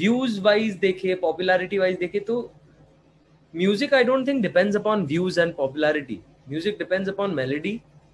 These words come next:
and कितना आप महसूस कर सकते हो गाने को। तो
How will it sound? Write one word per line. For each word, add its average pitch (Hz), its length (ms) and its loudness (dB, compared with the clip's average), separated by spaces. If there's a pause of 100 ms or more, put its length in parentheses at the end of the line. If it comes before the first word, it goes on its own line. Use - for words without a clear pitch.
(280)
and 147 180 -6
कितना 175 280 -2
आप 185 160 0
महसूस 139 380 -4
कर 165 120 0
सकते 156 320 -8
हो 139 60 -4
गाने 117 240 -4
को। 147 180 -16 (560)
तो 214 420 2